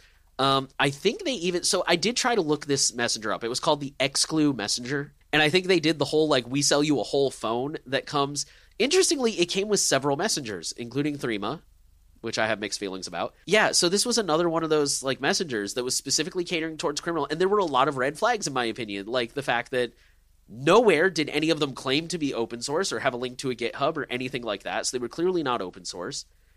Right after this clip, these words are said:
uh, which, for the record, we're always the first ones to say, like, open source doesn't necessarily automatically mean it's secure, but it goes a long way for transparency and assuring people. Just, I don't know, man. I mean, to be fair, when you read their website, I guess it's not,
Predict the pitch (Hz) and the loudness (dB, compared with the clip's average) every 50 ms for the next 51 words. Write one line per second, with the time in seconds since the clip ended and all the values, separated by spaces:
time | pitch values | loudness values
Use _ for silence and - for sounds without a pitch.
0 | _ _ _ _ _ 127 127 127 127 123 143 160 156 - - 190 190 185 175 147 | _ _ _ _ _ 0 2 2 2 2 2 0 0 2 2 2 4 4 4 2
1 | 135 180 190 196 - _ - 123 127 135 139 135 143 139 143 135 147 135 135 - | 4 2 0 -2 -2 _ 0 4 6 6 6 6 4 2 0 -2 -2 -2 -2 -2
2 | 131 127 120 - - 170 143 131 127 127 - 123 135 - 156 147 151 160 151 143 | -2 -4 -4 -2 0 0 0 0 0 0 0 0 -2 -2 -2 -2 0 0 0 0
3 | 143 143 139 135 123 135 139 139 135 131 - 143 143 139 135 - - 104 117 123 | 0 -2 -4 -2 -2 -2 -2 -2 -2 -2 -2 0 -2 -2 -4 -4 -2 0 0 0
4 | 120 120 117 120 113 - 123 113 113 113 101 - - 95 - - 208 208 170 127 | 0 -2 -2 -4 -4 -6 -6 -6 -6 -6 -6 -6 -8 -8 -4 -2 0 0 2 0
5 | 120 123 - - _ _ _ _ _ _ - 131 147 139 143 147 165 170 160 165 | 0 -2 -4 -10 _ _ _ _ _ _ -4 0 0 2 4 4 4 4 4 2
6 | 143 147 143 135 127 131 151 156 131 120 - - 127 110 - 131 117 113 - - | 0 2 0 0 2 2 2 2 2 0 -2 -4 -6 -6 -4 -4 -4 -6 -4 -2
7 | 175 175 165 139 120 - 120 113 101 - 110 110 - - 170 202 165 110 87 87 | -2 -2 0 -2 -4 -4 -4 -6 -6 -6 -2 -2 0 0 0 -2 -4 -4 -8 -12
8 | 92 - - 64 - - _ _ - - - 175 - - - 170 202 185 185 175 | -16 -18 -18 -20 -20 -20 _ _ -12 -6 -2 -2 -2 0 0 0 0 0 2 0
9 | 156 127 131 135 - 151 175 202 196 - - 208 247 254 - 226 214 196 175 185 | 0 2 0 0 0 0 -2 -2 -2 -4 -2 -2 -2 0 2 2 2 4 2 2
10 | 202 202 202 156 151 151 165 151 147 131 113 117 113 113 - 160 143 143 151 151 | 0 0 -2 -2 -2 -2 -2 0 -2 0 0 0 0 0 0 0 2 0 0 -2
11 | - - - - _ _ _ _ _ _ _ _ _ _ 151 160 151 170 180 196 | -4 -10 -16 -20 _ _ _ _ _ _ _ _ _ _ -4 0 2 4 4 4
12 | - - - - 143 143 131 131 131 127 123 - - - - | 4 0 -2 -2 -2 0 2 2 2 0 0 -4 -8 -10 -10